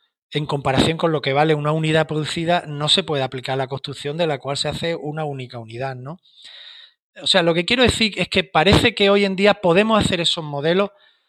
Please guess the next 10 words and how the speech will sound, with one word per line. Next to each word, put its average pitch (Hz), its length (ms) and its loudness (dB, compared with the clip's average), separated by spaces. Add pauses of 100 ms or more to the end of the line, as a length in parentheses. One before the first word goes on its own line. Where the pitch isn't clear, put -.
(500)
eh, - 80 -12
porque 170 280 2
los 156 180 4
vemos, 151 560 0
vemos 175 340 2
que 208 120 2
la 180 120 4
tecnología 160 600 2
está - 220 -2
ahí, 170 320 -2